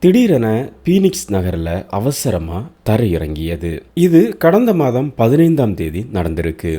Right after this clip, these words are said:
மருத்துவ காரணங்களுக்காக விமானம் அவசரமா தரையிறக்கப்பட்டதா அந்த விமான நிறுவனம் தெரிவித்திருக்கு. ஆனா என்ன காரணம் என சரியா சொல்லல. இதையடுத்து இந்த சம்பவம் தொடர்பா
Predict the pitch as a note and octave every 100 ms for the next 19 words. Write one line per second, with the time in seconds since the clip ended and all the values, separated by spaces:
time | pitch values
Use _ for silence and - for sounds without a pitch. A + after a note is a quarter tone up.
0 | D#2 - C3 D3+ E3+ D3+ - A2 A2 G2+
1 | F2+ F2 - E2+ E2 A2+ F#3+ - G#2+ C#3
2 | F3+ C#3+ B2+ D3+ - G#2+ D3 D#3 D#3 B2
3 | G#2+ G#2 G#2+ - G2 A2+ A#2 G2+ F#2 F2
4 | - D#2 E2 - _ - G#2 A2 G2+ F#2+
5 | F2 G#2 C3 D#3+ C#3+ F#2+ E2+ D#2+ D#2+ -
6 | - G#2 E2+ D#2+ E2+ D#2+ - E2 D#2+ _
7 | - D#3+ D#3+ F#3 - - C3+ D#3+ G#3 G3
8 | B2+ C#3 C3+ G#2+ F2+ E2+ A#2 - _ _
9 | - B2 B2 A2+ A#2+ B2+ - E2 D#2+ E2
10 | E2 - _ C3+ G3 B3 E3+ - G2+ G2
11 | C3+ - _ C3+ D3 D3 C#3 B2+ B2+ A#2+
12 | G2 F#2 F2 E2 D#2